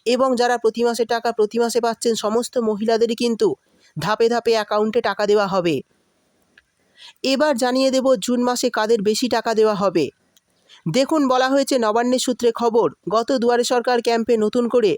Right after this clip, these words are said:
অনেক মা বোন এই লক্ষ্মীর ভাণ্ডার প্রকল্পে নাম নথিভুক্ত করেছিলেন। তবে নতুন আবেদন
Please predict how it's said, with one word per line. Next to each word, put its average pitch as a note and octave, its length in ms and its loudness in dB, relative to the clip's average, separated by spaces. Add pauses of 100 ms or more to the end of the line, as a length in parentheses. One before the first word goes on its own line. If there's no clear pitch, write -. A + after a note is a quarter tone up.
(100)
অনেক B3 320 0
মা A#3 200 0
বোন A#3+ 260 0
এই A3+ 160 0
লক্ষ্মীর G#3+ 340 0
ভাণ্ডার A#3 280 0
প্রকল্পে A#3 440 0 (440)
নাম G#3+ 280 0
নথিভুক্ত A3+ 460 -2
করেছিলেন। G#3 520 0 (840)
তবে C4+ 260 2
নতুন C4 300 2
আবেদন B3 360 2